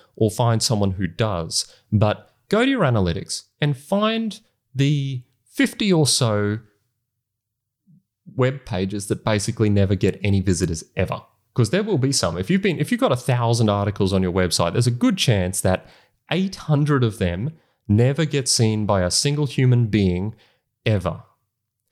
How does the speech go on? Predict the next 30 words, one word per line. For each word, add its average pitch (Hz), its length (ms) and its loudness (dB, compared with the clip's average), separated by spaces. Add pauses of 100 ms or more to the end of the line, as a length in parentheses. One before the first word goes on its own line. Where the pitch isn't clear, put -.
(180)
And 117 160 2
don't 139 240 0
tell 170 200 -2
yourself 123 440 0
that 110 120 -2
having 113 320 0
thirty-seven 123 720 0
pages 113 760 0
of 95 240 2
fifteen 123 640 -2
article 113 760 0 (240)
lists 113 640 -2
is 98 220 2
necessarily 101 680 0
a 90 40 -2
good 196 240 -2
thing. 123 160 0
It's 127 180 -4
not. 214 160 0
It 95 80 -2
just 101 160 -2
makes 104 160 0
it - 100 -6
harder 101 360 -2
for 92 120 -6
people 95 320 -2
to - 80 -4
find 92 280 0
useful 95 320 0
information. 95 600 0